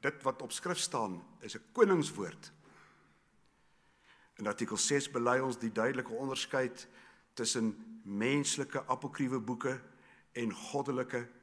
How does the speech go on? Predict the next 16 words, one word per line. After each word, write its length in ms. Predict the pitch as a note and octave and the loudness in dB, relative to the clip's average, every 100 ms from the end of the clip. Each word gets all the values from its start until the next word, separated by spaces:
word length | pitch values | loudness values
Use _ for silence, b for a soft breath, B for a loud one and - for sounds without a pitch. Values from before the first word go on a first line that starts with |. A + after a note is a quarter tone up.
| - _ - | -20 _ -8
heilige 440 | G2+ C3+ D3 C3 | -4 -2 -2 -6
boeke. 360 | F2+ F#2+ E2+ - - _ _ _ _ _ _ _ _ | -8 -8 -10 -14 -20 _ _ _ _ _ _ _ _
Apokriewe 500 | - C3 D3+ D3 C3+ | -6 -4 0 2 2
boeke 440 | A#2 B2+ B2 B2 A#2+ B B B | 0 -2 2 2 2 B B B
het 140 | C3 - | -14 -2
hoogstens 640 | B2 F#3 - - F#2 - | 4 4 2 -2 -4 -6
geskiedkundige 760 | G#2+ - A#2 - B2+ A#2 - F2 | -6 -6 -6 -2 0 0 -2 -2
waarde. 400 | F#2 F2 E2+ - - - _ _ _ _ _ - | 0 0 -2 -10 -18 -20 _ _ _ _ _ -10
Dit 160 | - - | -10 -8
kan 320 | - D3 D3 C#3+ | 0 2 2 -2
en 60 | |
dit 140 | B2 A2+ | -4 0
mag 220 | B2 B2 | 0 0
op 100 | - | -6
geen 260 | - C3+ | -2 0
manier 480 | B2 G#2+ A2+ A2+ A2 | 2 2 4 4 2